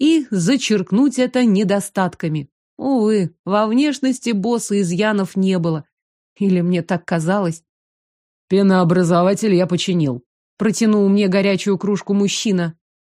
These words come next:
«Но ночевать вам придется в другом месте». «И где же вы предлагаете мне переночевать?» спросила я, прежде чем успела подумать. Выругалась про себя, прозвучало весьма двусмысленно.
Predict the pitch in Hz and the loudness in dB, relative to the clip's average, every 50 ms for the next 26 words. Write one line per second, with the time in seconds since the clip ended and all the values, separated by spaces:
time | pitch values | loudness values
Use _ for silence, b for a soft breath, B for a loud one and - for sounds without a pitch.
0 | _ _ _ _ _ - 180 196 220 233 233 233 220 - - 214 208 202 202 214 | _ _ _ _ _ -4 0 0 2 2 2 2 2 0 0 0 2 2 2 2
1 | 214 - - 190 196 196 190 - 180 190 175 160 196 196 175 - - - 190 185 | 0 0 0 0 0 0 0 0 0 0 2 2 0 0 -2 -4 -6 -2 -2 0
2 | 175 160 151 165 202 185 170 175 151 151 156 156 156 151 - - - - 151 135 | 0 0 -2 -2 -2 0 0 -2 0 0 0 0 -2 -2 -4 -6 -8 -8 -8 -8
3 | - _ _ _ _ _ _ _ _ _ _ _ _ _ _ _ _ _ _ - | -10 _ _ _ _ _ _ _ _ _ _ _ _ _ _ _ _ _ _ 0
4 | 269 208 190 220 226 330 381 269 269 214 247 214 247 247 220 233 233 233 226 311 | 0 2 2 2 2 2 2 2 2 0 0 0 0 0 2 2 2 2 2 0
5 | 320 - - 254 233 247 254 - 262 240 240 226 233 202 - 240 233 220 233 277 | 0 0 2 2 2 2 2 2 2 2 2 2 0 0 0 0 0 0 0 -2
6 | 320 - - _ _ _ _ _ _ _ _ _ _ - - - 247 254 254 254 | -2 -6 -12 _ _ _ _ _ _ _ _ _ _ -18 -6 -2 0 0 0 2
7 | - 247 233 233 233 220 285 277 277 - 220 226 226 202 190 214 - - 233 226 | 0 0 0 2 2 2 0 0 0 -2 -2 0 0 0 -2 -4 -2 -2 -2 0
8 | 208 202 202 202 - - 226 226 214 208 - 214 214 180 196 185 175 175 - - | 0 0 -2 -4 -6 -4 -2 0 0 0 0 -2 0 0 0 -2 -2 -4 -6 -8
9 | _ _ _ _ _ _ - 185 175 170 180 233 262 269 233 214 247 240 220 - | _ _ _ _ _ _ -6 -4 0 0 2 2 2 0 0 0 -2 -2 -2 -4
10 | - - 233 202 - 226 202 196 214 202 196 - _ _ _ _ - - 175 185 | -4 -4 -4 -2 -2 -2 -2 -2 -2 -4 -8 -12 _ _ _ _ -8 -6 -4 -4
11 | 196 180 - 254 240 214 170 156 180 170 - 202 202 180 180 196 208 - - 196 | -4 -4 -2 -2 -2 -2 -2 -2 -2 -2 -2 -2 -2 -2 -2 -4 -6 -2 -2 -2
12 | 170 - - 160 156 156 156 | -2 0 -2 -2 -2 -2 -4